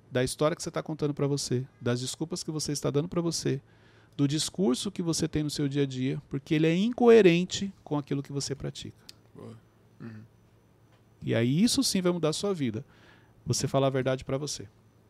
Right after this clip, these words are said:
Speaker 2: Muito bom.
Speaker 1: Vamos lá. Outro motivo, mentalidade. Isso tem uma ligação com a mentalidade também. Por que que as pessoas fracassam? Mentalidade. Mentalidade de escassez, mentalidade escrava,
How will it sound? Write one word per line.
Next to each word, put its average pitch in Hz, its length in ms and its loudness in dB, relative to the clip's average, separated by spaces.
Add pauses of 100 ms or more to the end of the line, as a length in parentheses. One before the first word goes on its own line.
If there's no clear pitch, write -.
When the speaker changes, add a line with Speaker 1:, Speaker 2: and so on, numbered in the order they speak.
(440)
Speaker 2:
Muito - 200 -18
bom. 104 100 -16 (920)
Speaker 1:
Vamos 160 200 2
lá. 135 220 6 (360)
Outro 190 320 4
motivo, 190 520 0
mentalidade. 160 760 0 (380)
Isso 143 200 -2
tem 160 100 -2
uma 160 120 0
ligação 160 380 -2
com 170 80 -2
a 165 40 -2
mentalidade 156 580 0
também. 117 260 -10 (840)
Por 151 100 -4
que 214 120 -6
que 214 60 -2
as 196 80 -2
pessoas 190 280 2
fracassam? 170 440 -2
Mentalidade. 165 720 -2 (800)
Mentalidade 175 560 6
de 156 80 -4
escassez, 156 560 4
mentalidade 147 540 2
escrava, 139 640 4